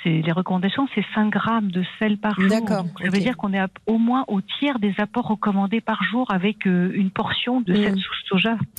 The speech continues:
Speaker 2: Mais il y en a des, des allégés aussi. Alors, les, les sauces soja que vous pouvez, euh, nous conseiller ?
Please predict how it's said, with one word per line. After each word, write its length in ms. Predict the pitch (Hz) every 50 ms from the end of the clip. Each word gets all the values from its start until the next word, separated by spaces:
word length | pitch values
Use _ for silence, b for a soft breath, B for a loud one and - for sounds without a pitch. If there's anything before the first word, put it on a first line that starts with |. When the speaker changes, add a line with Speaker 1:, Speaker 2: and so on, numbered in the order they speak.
| B B B B
Speaker 2:
Mais 200 | 214 233 214 - -
il 60 | 202
y 60 | 190
en 80 | 208 208
a 100 | 202 196
des, 240 | 175 180 185 180 170
des 220 | 160 175 175 156
allégés 420 | 175 170 180 196 208 208 247 294 302
aussi. 360 | 269 226 - - - - 208
Alors, 180 | 185 175 175 175
les, 160 | 185 185 -
les 120 | 185 208 202
sauces 200 | - - 220 -
soja 360 | - - 214 202 180 202 214
que 140 | 214 - 208
vous 140 | 185 170 180
pouvez, 360 | - - 180 175 175 190 196
euh, 140 | 185 180 180
nous 100 | 170 180
conseiller ? 540 | - - 180 - - - 175 170 180 208